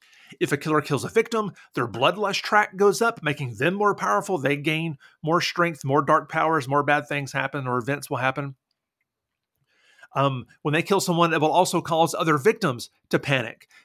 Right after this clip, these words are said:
meaning that you will have to roll a die. Depending on the number rolled, certain victims on the board will scatter <laughs> around the board, potentially putting themselves in dangerous situations, like running into a room with a killer. Big dummy.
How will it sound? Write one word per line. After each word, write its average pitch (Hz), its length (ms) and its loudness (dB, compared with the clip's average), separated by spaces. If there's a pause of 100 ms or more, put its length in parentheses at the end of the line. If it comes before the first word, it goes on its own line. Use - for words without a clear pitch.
meaning 151 420 0
that 139 180 4
you 165 140 2
will 165 80 0
have 156 200 2
to 151 80 -2
roll 143 160 4
a 127 60 0
die. 160 320 4
Depending 165 420 -2
on 151 240 0 (200)
the 147 80 -2
number 135 200 2
rolled, 196 380 4 (160)
certain 160 320 0
victims 175 400 2
on 151 120 2
the 143 60 2
board 165 340 4
will 151 160 2
scatter 196 460 0
<laughs> 170 380 2
around 196 220 2
the 240 100 -2
board, 135 340 2
potentially 185 420 -2
putting 180 280 2
themselves 160 460 -4 (280)
in 160 160 -4
dangerous 160 420 0
situations, 156 600 0
like 139 140 -2 (100)
running 139 240 -6
into 139 180 -4
a 160 80 8
room 208 300 0
with 208 140 -4
a 214 60 -2
killer. 151 400 -2 (300)
Big 131 220 -6
dummy. 135 360 -6